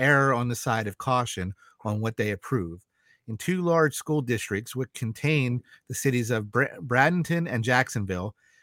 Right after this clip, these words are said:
administrators ordered the removal or concealment of tens of thousands of books in their schools.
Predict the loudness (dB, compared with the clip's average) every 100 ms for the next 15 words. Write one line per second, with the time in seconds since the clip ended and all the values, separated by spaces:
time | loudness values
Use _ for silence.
0 | _ -4 2 4 2 4 4 4 2 -2
1 | 0 2 2 0 2 2 2 2 2 0
2 | -2 -2 -2 -2 -4 2 4 4 0 -2
3 | -6 -2 0 -2 0 0 2 0 -2 -2
4 | 0 0 0 -10 _ -20 _ -2 0 0
5 | -4 -6 -6 -10